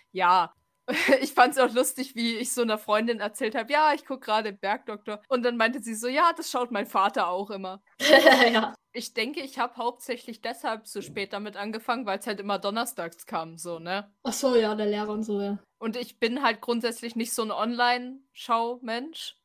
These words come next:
Speaker 2: Ja.
Speaker 1: Also beim Bergdoktor geht's mittlerweile manchmal, aber ansonsten bin ich eigentlich nicht so der Mensch des-, dafür. Deswegen... Es war halt einfach donnerstags kam der Lehrer und damit hatte sich das erledigt.
Speaker 2: So, ja, äh, das Ding ist, zum Beispiel, der Lehrer lässt sich halt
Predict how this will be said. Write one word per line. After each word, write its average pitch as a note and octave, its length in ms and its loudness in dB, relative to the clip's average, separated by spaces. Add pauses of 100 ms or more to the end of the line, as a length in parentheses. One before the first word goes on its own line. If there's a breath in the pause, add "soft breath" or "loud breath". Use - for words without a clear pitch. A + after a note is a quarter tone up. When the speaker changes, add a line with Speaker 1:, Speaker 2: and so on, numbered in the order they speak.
(160)
Speaker 2:
Ja. A#3 140 0
Speaker 1:
Also A3+ 280 -2
beim B3+ 220 4
Bergdoktor A#3+ 600 0
geht's A#3 320 -8
mittlerweile A3+ 560 2
manchmal, A#3+ 520 -4 (100)
aber A3 300 0
ansonsten G#3+ 460 -10
bin A3+ 100 -10
ich A3+ 100 -10
eigentlich G#3+ 280 -8
nicht A3+ 160 -12
so G#3 80 -10
der F#3+ 100 -8
Mensch A3 240 -8
des-, - 280 -10
dafür. G#3 320 -6
Deswegen... A3+ 560 -4 (220)
Es A3+ 240 -8
war G#3 160 6
halt G#3 140 -2
einfach G3 280 -6
donnerstags G3 560 -6
kam F3 200 -4
der E3 100 -12
Lehrer E3+ 320 -4
und A#3 100 -2
damit G3+ 260 -2
hatte G#3+ 200 -2
sich G3+ 220 -6
das G#3+ 160 -6
erledigt. G#3 600 -4
Speaker 2:
So, C4 220 -4
ja, A#3+ 320 -4
äh, A#3+ 120 -4
das A#3 180 -8
Ding D4 200 -6
ist, D4 440 -4 (240)
zum C4+ 160 -4
Beispiel, C#4+ 800 0
der C#4+ 100 8
Lehrer C#4+ 440 6
lässt C#4 260 6
sich C#4+ 180 -2
halt C4 160 -2